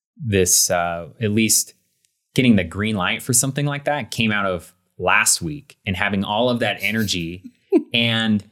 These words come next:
seeing in real life, like, Stratasys is huge. And then a lot of people listen to the pod, they consume the pod, and there's some talk about that.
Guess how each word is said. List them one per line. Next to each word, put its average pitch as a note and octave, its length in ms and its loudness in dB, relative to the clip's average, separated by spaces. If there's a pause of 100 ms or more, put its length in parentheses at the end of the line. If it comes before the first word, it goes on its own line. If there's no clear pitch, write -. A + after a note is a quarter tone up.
(600)
seeing G3 440 4
in B2 240 4
real B2+ 280 2
life, D3 360 0
like, G2+ 260 -8 (120)
Stratasys - 720 0
is A#2+ 140 -4
huge. D3+ 680 0
And B2 180 0
then C3 340 -6 (580)
a A#2 80 6
lot A#2+ 220 4
of D4+ 80 -4
people - 560 -2
listen F#3 340 2
to G3 100 -4
the F#3+ 100 -6
pod, E4+ 400 -2
they B2 120 -2
consume F#3+ 400 0
the F#3+ 80 -4
pod, C#4+ 480 0
and C#3 160 -2
there's D3+ 220 0
some D#3+ 120 0
talk G#3 300 0
about A#2+ 320 0
that. A2+ 300 -4